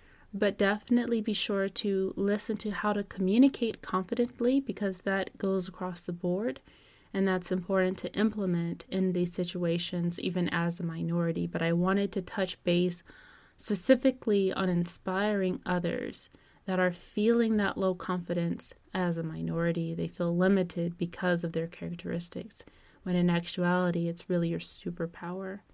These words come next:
No matter what other people tell you, no matter what you believe, trust and believe that your challenges, your experience,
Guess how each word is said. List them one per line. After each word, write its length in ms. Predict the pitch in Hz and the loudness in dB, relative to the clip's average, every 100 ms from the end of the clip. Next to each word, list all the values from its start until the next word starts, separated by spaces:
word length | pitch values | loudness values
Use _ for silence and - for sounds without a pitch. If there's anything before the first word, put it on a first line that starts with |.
| - - | -12 -2
No 120 | 180 | 2
matter 320 | 185 185 196 | 6 6 4
what 140 | 180 | 2
other 200 | 185 185 | 2 0
people 320 | 180 196 180 190 | -2 -4 -4 -6
tell 280 | - 185 | -2 0
you, 380 | 185 180 180 180 180 - - - | 2 2 0 -2 -8 -20 -14 -2
no 80 | |
matter 300 | 180 175 185 | 2 2 2
what 180 | 190 196 | 2 0
you 140 | 196 196 | 0 0
believe, 760 | 214 208 190 180 180 185 180 _ - _ - | 0 0 0 0 0 -4 -6 _ -20 _ -12
trust 440 | - 196 202 - | -4 -2 -2 2
and 220 | 247 233 - _ | 2 2 -2 _
believe 460 | - 214 190 160 160 - - - | -2 0 2 0 -4 -12 -20 -4
that 160 | 175 | -2
your 100 | 170 | -2
challenges, 840 | 165 - 185 202 214 247 277 277 - _ _ _ _ _ _ _ | -4 -4 0 0 2 2 2 -2 -10 _ _ _ _ _ _ _
your 120 | 175 | -2
experience, 840 | 170 - - 202 214 240 277 - | -2 -2 2 2 4 4 4 0